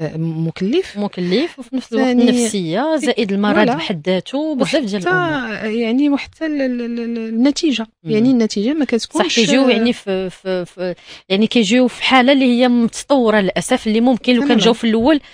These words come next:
Speaker 2: غادي يكون العلاج يعني بسيط، لا من
Speaker 1: تمامًا.
Speaker 2: ناحية التكلفة ولا حتى من ناحية ديال العلاج.
Speaker 1: مم.
Speaker 2: بالنسبة للأعراض، لأنه خاصة كاين بعض الأعراض، واش بالنسبة لتأكل الغضروف حتى هو من بين مثلًا الأعراض ديالو أنه في الوقيته ديال البرد كيتزادوا لدوك الأعراض، ولا ما كاينش علاقة؟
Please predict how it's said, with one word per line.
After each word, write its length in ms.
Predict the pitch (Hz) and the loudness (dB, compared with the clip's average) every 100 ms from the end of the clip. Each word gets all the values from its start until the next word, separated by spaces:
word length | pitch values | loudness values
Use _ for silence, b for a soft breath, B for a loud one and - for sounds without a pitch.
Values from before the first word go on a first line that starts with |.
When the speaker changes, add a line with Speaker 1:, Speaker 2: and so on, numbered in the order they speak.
| B B | B B
Speaker 2:
غادي 180 | 214 240 | 0 0
يكون 260 | - 269 | 0 0
العلاج 480 | 233 196 233 269 185 | 2 4 4 4 2
يعني 200 | 196 233 | 2 2
بسيط، 460 | 185 214 - 180 220 | 2 0 0 -2 0
لا 80 | |
من 40 | 226 | 2
Speaker 1:
تمامًا. 160 | 220 | 0
Speaker 2:
ناحية 140 | - 240 | 0 -2
التكلفة 640 | - 226 - 214 - 302 b b b | -2 -6 -2 -2 0 -4 b b b
ولا 120 | 233 | -2
حتى 240 | - - | 0 2
من 180 | 285 269 | 4 4
ناحية 280 | 254 - 254 | 4 2 0
ديال 200 | 196 226 | 2 2
العلاج. 400 | 170 160 139 139 B | 0 -4 -4 -6 B
Speaker 1:
مم. 140 | 156 B | -16 B
Speaker 2:
بالنسبة 360 | 254 453 330 381 | 0 0 2 2
للأعراض، 460 | 311 226 190 180 170 | 4 2 0 -4 -4
لأنه 340 | 175 - 196 | -8 -6 -6
خاصة 420 | 202 269 - 254 320 | -6 -6 -6 -4 -2
كاين 200 | 302 226 | -2 0
بعض 140 | 190 | 0
الأعراض، 360 | - 196 262 254 | 2 2 2 2
واش 300 | 240 - 262 - B - | 0 2 2 0 B 0
بالنسبة 260 | 277 269 | 0 2
لتأكل 400 | 320 294 262 - | 0 2 2 2
الغضروف 460 | 262 226 220 247 - _ _ | 2 2 2 0 -2 _ _
حتى 260 | 202 - 285 | -4 0 2
هو 200 | 254 277 | 2 2
من 200 | 320 254 | 2 2
بين 200 | 285 277 | 2 2
مثلًا 280 | 277 269 262 | 0 2 2
الأعراض 360 | 247 202 240 | 2 2 0
ديالو 280 | 214 233 254 | 0 0 0
أنه 200 | 240 240 | 2 0
في 120 | 240 | 0
الوقيته 320 | 220 - - 285 | -2 -2 0 0
ديال 240 | 202 247 | 2 2
البرد 320 | 214 254 254 _ _ | 4 0 -4 _ _
كيتزادوا 760 | 220 214 208 196 165 226 214 233 | -10 -8 -8 -12 -2 0 2 0
لدوك 200 | 214 233 | -2 -2
الأعراض، 480 | 185 190 247 440 | -2 0 0 -2
ولا 240 | 339 294 277 | -2 0 0
ما 100 | 254 | -2
كاينش 240 | - 240 | -2 -2
علاقة؟ 340 | 190 180 - | -2 -4 -6